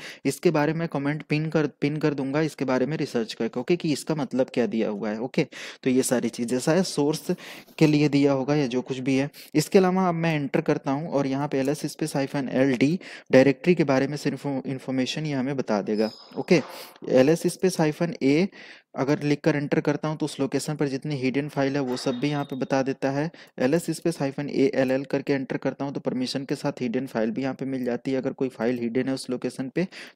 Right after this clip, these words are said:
तो सब भी मिल जाता है। क्लियर करके मैं स्क्रीन क्लियर कर सकता हूँ और ये सारी चीज़ें यहाँ पे आ जाती हैं। इसके अलावा आप यहाँ पे देखो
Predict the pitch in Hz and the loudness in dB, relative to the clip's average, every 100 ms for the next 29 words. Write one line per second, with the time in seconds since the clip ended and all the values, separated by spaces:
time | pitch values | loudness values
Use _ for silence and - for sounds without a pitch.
0 | - 131 - 120 147 147 117 107 110 - | -6 -4 -2 -4 -4 -2 0 0 0 0
1 | 127 139 151 156 160 160 156 - 147 147 | 2 2 2 0 -2 -4 -6 -4 -4 -2
2 | 123 120 127 156 147 151 - 143 160 190 | 0 2 2 0 -2 -6 -4 -6 -4 -8
3 | - - - - 139 190 - _ - 135 | -12 -18 -10 2 2 2 -4 _ -2 0
4 | 135 123 135 139 135 123 117 147 117 104 | 2 0 0 -2 -2 -2 -2 0 0 0
5 | 98 - 104 104 - 123 - 170 165 175 | -2 -4 -4 -4 -4 -6 -2 -2 0 -2
6 | 165 156 151 151 147 131 - 160 | -2 -2 -4 -2 -2 -2 -2 -6